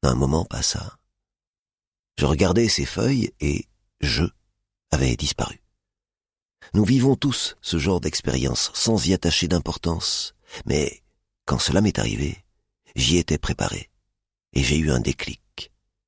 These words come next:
J'ai compris que c'était tout le koan. Thomas avait eu un aperçu de l'unité de la nature qui constitue le cœur de la compréhension bouddhiste du monde.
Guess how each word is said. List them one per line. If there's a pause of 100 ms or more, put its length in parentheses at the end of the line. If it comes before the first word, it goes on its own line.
(520)
J'ai
compris (580)
que
c'était (100)
tout
le (100)
koan. (2250)
Thomas (340)
avait
eu
un
aperçu
de
l'unité
de
la
nature
qui
constitue
le
cœur
de
la
compréhension
bouddhiste
du
monde.